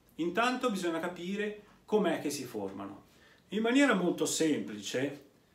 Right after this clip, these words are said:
per costruire le altre scale, che saranno tutte, diciamo, figlie di questa, basterà prendere la nota successiva,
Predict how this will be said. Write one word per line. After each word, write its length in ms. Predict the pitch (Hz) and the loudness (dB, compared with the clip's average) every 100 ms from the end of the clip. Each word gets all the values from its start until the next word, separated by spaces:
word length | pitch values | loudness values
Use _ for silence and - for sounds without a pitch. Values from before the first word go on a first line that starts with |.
| _ - _ _ | _ -20 _ _
per 200 | - 269 | 2 2
costruire 960 | 262 202 - 170 170 165 135 123 - - - _ _ _ - | 4 0 0 -4 0 2 4 4 2 -10 -20 _ _ _ -8
le 180 | 123 | 0
altre 380 | 151 185 - 131 | 4 4 2 -4
scale, 600 | 123 - 180 - 107 110 | -8 2 4 6 2 -2
che 100 | - | -6
saranno 480 | 117 131 131 185 165 | -6 0 4 4 2
tutte, 340 | - 180 - 127 | -4 -6 -4 -4
diciamo, 360 | 117 156 127 | -2 -2 -2
figlie 720 | 117 - 214 135 113 113 - - | -4 -4 -6 -4 -4 -6 -10 -16
di 140 | 123 | -12
questa, 640 | 143 143 - - 165 175 - - _ _ _ _ _ _ _ _ | -4 -2 -4 -2 -4 -4 -14 -20 _ _ _ _ _ _ _ _
basterà 680 | - 214 - 254 165 160 - - _ | 6 6 8 6 6 4 0 -16 _
prendere 500 | 208 220 156 139 139 | 4 6 4 2 2
la 160 | 143 190 | 2 0
nota 280 | 220 196 | -2 -4
successiva, 1120 | - 160 151 165 - - 185 117 107 208 247 | -6 -6 -6 -4 -4 -4 -4 -4 0 0 0